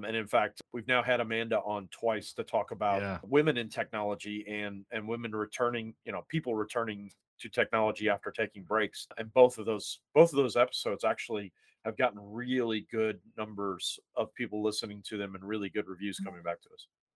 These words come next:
Speaker 2: That is awesome. Really, really cool to hear. All right. Well, without further ado, I think we better move on and, uh, introduce today's podcast. So as you may have known by listening to one of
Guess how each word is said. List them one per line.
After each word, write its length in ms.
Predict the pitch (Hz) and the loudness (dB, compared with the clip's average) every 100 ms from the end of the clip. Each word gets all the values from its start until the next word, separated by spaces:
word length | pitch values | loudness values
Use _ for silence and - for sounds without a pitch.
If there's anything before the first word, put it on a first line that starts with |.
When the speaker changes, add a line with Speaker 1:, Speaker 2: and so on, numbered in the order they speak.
| _ _ | _ _
Speaker 2:
That 160 | 98 87 | -4 -4
is 120 | 95 - | -6 -6
awesome. 440 | 95 92 104 90 - - | -6 -6 -6 -8 -10 -4
Really, 320 | 107 110 104 | 0 0 0
really 300 | 98 104 98 | -2 -2 -2
cool 260 | 95 - 95 | -2 -4 -6
to 120 | - | -6
hear. 220 | 90 95 90 - - - - - | -4 -4 -4 -12 -20 -20 -18 4
All 140 | 202 | 8
right. 260 | 208 202 147 | 10 10 10
Well, 260 | 180 180 - _ _ _ - 156 | 10 8 4 _ _ _ -6 2
without 260 | 151 190 | 6 6
further 260 | - 143 127 | 6 6 8
ado, 320 | 113 143 151 | 8 8 8
I 60 | 123 | 8
think 240 | 160 147 | 6 4
we 80 | 131 | 4
better 360 | 117 120 127 104 | 6 4 4 4
move 260 | 113 110 | 6 6
on 320 | 117 120 117 - | 6 6 6 4
and, 380 | 113 113 110 120 | 6 6 6 6
uh, 140 | 113 123 | 4 4
introduce 480 | 120 110 117 110 | -2 0 2 2
today's 520 | - 104 117 113 110 - | 0 -4 0 2 2 -2
podcast. 720 | - 139 - 196 104 - - - | 0 0 4 4 4 -2 -6 -8
So 440 | - 170 165 165 - - | 4 6 8 6 2 6
as 440 | 190 165 - - _ _ _ _ _ | 6 6 2 -2 _ _ _ _ _
you 180 | 131 147 | 0 2
may 260 | 135 180 190 | 6 6 6
have 200 | 123 107 | 4 2
known 340 | 123 123 120 | 4 4 4
by 160 | 110 120 | 4 4
listening 340 | 131 - 123 | 2 0 -2
to 100 | 113 | 0
one 220 | 107 143 | 2 4
of 220 | 127 117 | 6 4